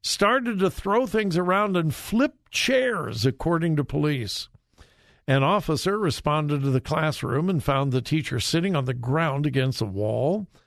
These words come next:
She was feeling faint, weak, and dazed before she started coughing and dry heaving, according to the official police report.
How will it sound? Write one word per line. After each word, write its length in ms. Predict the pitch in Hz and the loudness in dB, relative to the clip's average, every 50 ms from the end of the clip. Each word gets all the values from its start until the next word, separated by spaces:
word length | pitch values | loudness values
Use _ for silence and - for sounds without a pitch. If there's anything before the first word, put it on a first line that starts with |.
| _ _ _ _ _ _ _ _ | _ _ _ _ _ _ _ _
She 200 | - - - 190 | -4 -2 0 2
was 160 | 175 175 - | 2 2 2
feeling 320 | - - 180 156 156 143 131 | 2 0 0 2 2 0 -2
faint, 480 | - - - 175 180 185 202 196 - | -2 -2 -2 0 0 0 0 -2 -4
weak, 400 | 147 147 147 170 180 175 - - - - | -2 0 2 2 2 2 -2 -6 -2 0
and 360 | 143 143 135 131 123 117 107 | 0 2 2 2 0 0 2
dazed 880 | 139 139 156 196 233 226 170 139 147 175 214 214 180 - - - - _ _ _ _ _ _ _ _ _ _ _ _ - | 4 4 4 4 2 0 -2 -2 -2 0 0 0 -2 -4 -6 -8 -14 _ _ _ _ _ _ _ _ _ _ _ _ 2
before 340 | 131 135 - - 180 190 170 | 2 2 4 2 2 2 2
she 200 | - - 180 156 | 2 2 2 2
started 500 | - - 190 180 180 170 165 151 131 - | 2 2 2 2 2 2 0 -4 -4 -2
coughing 580 | - - 196 208 220 - - 220 226 214 214 | -2 0 2 2 0 0 0 -2 0 -2 -2
and 280 | 208 185 156 156 151 131 | -2 0 0 2 0 0
dry 460 | 104 98 131 147 156 180 190 202 214 | 0 0 2 2 2 2 2 2 0
heaving, 760 | 214 170 - - 214 233 262 277 202 143 113 87 98 120 113 | 0 -2 -2 0 2 2 2 2 2 0 -4 -4 -2 0 0
according 560 | 123 123 120 - 139 160 170 170 180 175 170 | 0 0 0 0 0 0 2 2 0 0 0
to 80 | 160 160 | 0 2
the 160 | 147 147 139 | 2 2 2
official 640 | 131 123 - - 185 170 - - 180 170 170 175 - _ _ _ _ _ _ _ _ _ _ | 2 0 0 -2 -2 -2 0 -2 -2 -2 -2 -4 -8 _ _ _ _ _ _ _ _ _ _
police 560 | - - 160 156 156 147 139 139 - - - - - | -4 0 2 2 2 2 0 -2 -4 -6 -8 -6 -2
report. 480 | 135 131 117 - 123 107 92 76 - | -2 -2 0 -2 -4 -4 -6 -6 -10